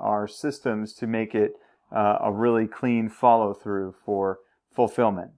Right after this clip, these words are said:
So if you didn't know how small we were manpower-wise, I guess I'm doing my job pretty well. Um, and so here we are, the Corner Club podcast. This isn't our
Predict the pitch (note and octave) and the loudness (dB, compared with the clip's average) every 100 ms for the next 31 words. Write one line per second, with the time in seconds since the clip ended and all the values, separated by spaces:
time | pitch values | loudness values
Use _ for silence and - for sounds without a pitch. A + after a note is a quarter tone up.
0 | _ - A#2+ A2+ - - A2 - G#3 G#3 | _ -2 4 4 4 -2 -6 0 2 2
1 | F#3+ G3 F3+ C#3 B2+ C#3 C3 - C#3 C#3+ | 4 8 8 8 6 4 4 0 4 6
2 | C#3+ C#3+ B2 C3+ C3 B2+ - _ - C3+ | 4 2 4 4 4 2 -4 _ -2 2
3 | F3+ E3 C3+ B2 A#2 A2+ A2+ A2+ A#2 A#2+ | 2 2 6 8 8 8 8 8 8 2
4 | - _ _ _ _ - C3 F3 - E3+ | -4 _ _ _ _ 0 6 6 8 6
5 | D#3+ D3 D3 C3+ B2+ A#2+ A#2+ A2+ A2 _ | 6 6 6 6 4 4 6 6 4 _
6 | - C3 A#2+ A#2 A2+ _ _ - A2+ A2 | 0 0 2 -2 -8 _ _ -10 0 0
7 | F#2 F2 - _ A#2+ G#2+ G#2 G#2 G#2 _ | 0 -4 -12 _ -6 -4 -4 -8 -14 _
8 | _ _ _ _ - - B2+ C3 C3+ D#3+ | _ _ _ _ -20 -12 0 2 4 6
9 | D#3 D#3 D3+ - - D3 F3+ E3 D#3+ D#3 | 8 8 6 2 -6 2 8 8 8 6
10 | C#3 - D#3+ D3 - C#3 E3 D3 C#3+ D3+ | 4 2 2 2 2 4 6 6 6 4
11 | C#3+ C#3+ - D#3 D#3 B2+ | 4 0 -4 -2 2 2